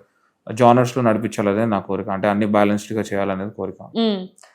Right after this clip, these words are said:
Speaker 2: అంటే, అందరూ ఒక వేలోనే వెళ్తూ ఉండడమే బ్యాలెన్స్ చేసుకునే కష్టం అయితే, మీరు త్రీ వేస్ అంటే చాలా కష్టం కదా?
Speaker 1: ప్రయారిటీస్ అండి.
Speaker 2: మ్మ్.
Speaker 1: ప్రయారిటీస్. మనకు నచ్చిన దాని మీద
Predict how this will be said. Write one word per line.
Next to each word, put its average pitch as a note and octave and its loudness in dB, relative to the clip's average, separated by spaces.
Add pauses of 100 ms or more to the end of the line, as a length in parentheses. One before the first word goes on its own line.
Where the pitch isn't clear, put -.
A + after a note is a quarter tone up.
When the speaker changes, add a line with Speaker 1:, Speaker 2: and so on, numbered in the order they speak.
(200)
Speaker 2:
అంటే, D#4 8
అందరూ A#3+ 6
ఒక B3+ 4
వేలోనే B3 6
వెళ్తూ C4 8
ఉండడమే B3 4
బ్యాలెన్స్ A#3+ 6
చేసుకునే A#3+ 2
కష్టం A3 4
అయితే, A#3+ 4
మీరు G#3+ 2 (380)
త్రీ A#3+ 2
వేస్ B3 4
అంటే B3+ 0
చాలా A#3 2
కష్టం A3+ -8
కదా? G3+ -6 (160)
Speaker 1:
ప్రయారిటీస్ D#3+ 8
అండి. F#2 -8 (200)
Speaker 2:
మ్మ్. G3+ -8
Speaker 1:
ప్రయారిటీస్. B2+ 2
మనకు G2+ -4
నచ్చిన G2 -8
దాని C#3 -2
మీద C3+ -10